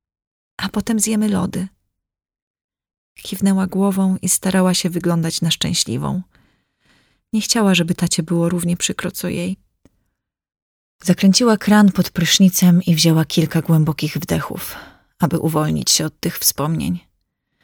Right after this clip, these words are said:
Ku swojemu przerażeniu zauważyła, że się nad sobą użala. Jeśli było coś równie złego, jak zniszczenie całej swojej kariery,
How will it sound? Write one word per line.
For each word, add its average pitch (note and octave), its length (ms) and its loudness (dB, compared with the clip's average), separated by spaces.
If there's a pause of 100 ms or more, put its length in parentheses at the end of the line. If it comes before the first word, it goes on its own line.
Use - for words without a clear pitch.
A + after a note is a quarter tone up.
(540)
Ku F#3+ 100 -2
swojemu A3 460 2
przerażeniu G3+ 640 4
zauważyła, F3+ 720 4
że F#3+ 120 0
się F#3+ 160 0
nad F3+ 220 2
sobą F3+ 320 2
użala. D#3+ 600 0 (1160)
Jeśli F3+ 320 -4
było G3 300 0
coś F#3 320 -4
równie G3+ 360 0
złego, F#3 480 0
jak F3+ 280 -4
zniszczenie F3+ 540 0
całej G3 340 -2
swojej F3 360 0
kariery, F#3 580 -2